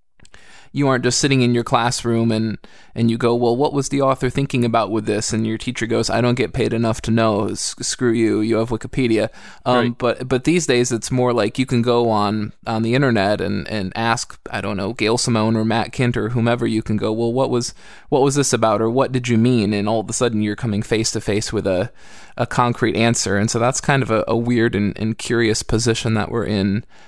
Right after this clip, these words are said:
Speaker 1: now.
Speaker 2: Mm-hmm.
Speaker 1: And, and I totally agree with Tia that I think there certainly is value in the power of, uh, taking from something what you want. Um, of course, there is the flip side of that <laughs> where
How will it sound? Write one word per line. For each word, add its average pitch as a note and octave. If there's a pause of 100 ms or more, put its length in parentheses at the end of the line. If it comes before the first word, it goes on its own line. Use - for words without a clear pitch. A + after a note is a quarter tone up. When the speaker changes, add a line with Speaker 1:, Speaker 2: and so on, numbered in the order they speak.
(180)
Speaker 1:
now. A#2
Speaker 2:
Mm-hmm. C3 (100)
Speaker 1:
And, A2
and G#2+
I A2+
totally D#3+
agree B2
with A2
Tia A#2
that G#2+
I G2+
think -
there A2
certainly A#2
is A2
value G#2+ (640)
in A2
the A2
power B2
of, G2 (180)
uh, - (140)
taking C3+
from A2+
something A#2
what G#2
you G2+
want. B2+ (520)
Um, A2 (120)
of -
course, B2+
there A#2+
is A2+
the A#2
flip -
side A2+
of A2
that A#2
<laughs> -
where B2+